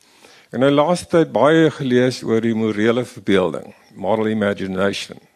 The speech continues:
En die heilige tekste, die aktiveer mense morele verbeelding. En my v-,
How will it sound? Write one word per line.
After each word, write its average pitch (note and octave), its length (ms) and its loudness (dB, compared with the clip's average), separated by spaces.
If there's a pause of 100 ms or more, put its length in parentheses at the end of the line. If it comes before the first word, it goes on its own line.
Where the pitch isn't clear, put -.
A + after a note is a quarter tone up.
(960)
En A#2 240 0
die A2 200 -2 (200)
heilige E3+ 380 0 (100)
tekste, - 460 -2 (800)
die B2+ 100 0
aktiveer D3+ 880 0
mense A2 720 -2 (920)
morele A#2+ 380 2
verbeelding. F#2+ 640 -2 (720)
En F#2+ 100 -12
my A#2+ 220 2
v-, A#2+ 180 -6